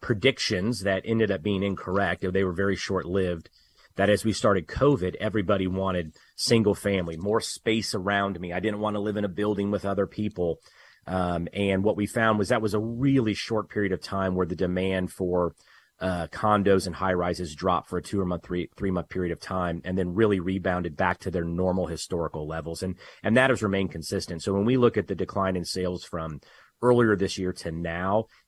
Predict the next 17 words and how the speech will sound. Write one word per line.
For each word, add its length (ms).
it 120
is 140
really 320
across 400
the 100
board, 320
across 360
all 220
counties 520
and 180
really 240
all 220
types 260
of 100
housing 360
as 100
well. 300